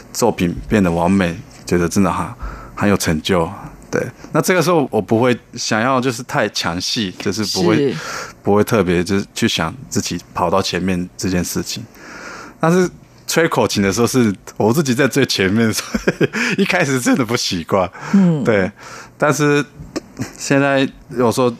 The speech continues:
Speaker 1: 吹口琴，但在，在前面的时候也是直接的方式，就是，就是把自己的作品就是表达给，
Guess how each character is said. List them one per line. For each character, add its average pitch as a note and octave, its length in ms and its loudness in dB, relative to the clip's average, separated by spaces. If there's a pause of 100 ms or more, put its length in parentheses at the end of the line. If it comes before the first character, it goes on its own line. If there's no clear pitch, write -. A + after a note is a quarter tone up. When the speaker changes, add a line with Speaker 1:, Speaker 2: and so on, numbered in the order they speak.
(120)
Speaker 1:
吹 B2 200 2
口 G2 200 2
琴， F#2 200 0
但 A2 300 2 (400)
在， B2 160 4
在 A2+ 220 2
前 - 260 0
面 G#2 180 4
的 F2+ 120 0
时 - 120 -4
候 F#2+ 160 2
也 F2 140 0
是 A#2 260 2 (460)
直 A#2 160 0
接 C#3+ 180 0
的 D3 80 2
方 C3 240 0
式， B2 220 -2
就 C3 140 0
是， B2+ 200 0 (400)
就 C3 120 4
是 B2 220 2 (180)
把 F#2+ 160 2
自 G#2+ 120 0
己 A2 140 -4
的 F#2+ 80 0
作 G#2 240 2
品 F2+ 240 -2 (160)
就 A2 80 2
是 G#2 160 0
表 E2+ 220 0
达 F2 180 -2
给， F2 260 -4